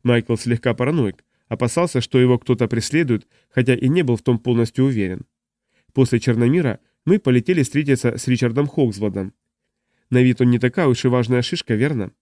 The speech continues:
Большую часть времени ей не позволяли общаться с Ди и Хоксбладом, но она знала, что они говорят о Черномире. То немногое, что ей удалось выяснить,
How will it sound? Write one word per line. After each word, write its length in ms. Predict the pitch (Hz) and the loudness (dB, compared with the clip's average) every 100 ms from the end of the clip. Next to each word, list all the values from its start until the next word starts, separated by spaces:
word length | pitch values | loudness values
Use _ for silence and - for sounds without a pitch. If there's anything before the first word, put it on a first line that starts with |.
| _ _ _ _ - | _ _ _ _ 2
Большую 340 | 127 110 107 | 4 4 0
часть 200 | 117 - | -2 0
времени 280 | 156 180 127 | 2 4 2
ей 220 | 117 131 | 4 2
не 120 | 123 | 2
позволяли 460 | 123 123 170 151 113 | 0 -2 0 2 0
общаться 600 | - 113 - 127 - 117 | -2 -6 -2 -2 0 -4
с 100 | 104 | -2
Ди 120 | 127 | -2
и 140 | - | -2
Хоксбладом, 640 | 156 - 123 - 107 98 95 _ _ - | -2 2 0 0 -4 -4 -8 _ _ 0
но 140 | 127 | 2
она 160 | 123 120 | 4 2
знала, 340 | 107 165 139 | 2 2 2
что 180 | 117 - | 0 0
они 200 | 120 123 | 2 2
говорят 400 | 110 117 123 135 | 2 0 2 0
о 60 | 127 | -4
Черномире. 640 | - 123 135 117 90 92 _ _ _ _ _ | -2 0 2 0 -4 -8 _ _ _ _ _
То 120 | 131 | 2
немногое, 460 | 123 127 127 113 113 | 4 4 4 2 0
что 160 | - | 0
ей 180 | 123 117 | 2 2
удалось 420 | - 113 117 110 123 | 0 0 0 0 0
выяснить, 460 | 156 131 120 104 | 0 0 -2 -6